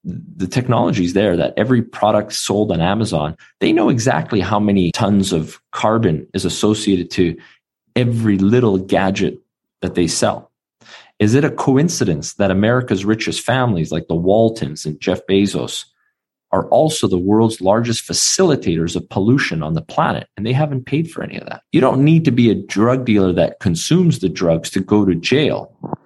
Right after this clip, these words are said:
The fact that you're dealing drugs gets you to jail.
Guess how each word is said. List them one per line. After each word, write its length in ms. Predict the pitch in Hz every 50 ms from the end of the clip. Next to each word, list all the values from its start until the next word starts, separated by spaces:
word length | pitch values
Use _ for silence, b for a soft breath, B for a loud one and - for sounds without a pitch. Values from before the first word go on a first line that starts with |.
| B 92 95 B B B B
The 60 | -
fact 320 | - - 117 117 117 117 -
that 120 | 107 -
you're 120 | - 90
dealing 400 | 82 82 123 160 190 143 101 87
drugs 600 | 80 - 82 73 69 - - - - - - - _ _ _ _ _
gets 260 | - 92 95 - -
you 80 | 87 85
to 120 | 82 -
jail. 400 | - - - - - - - _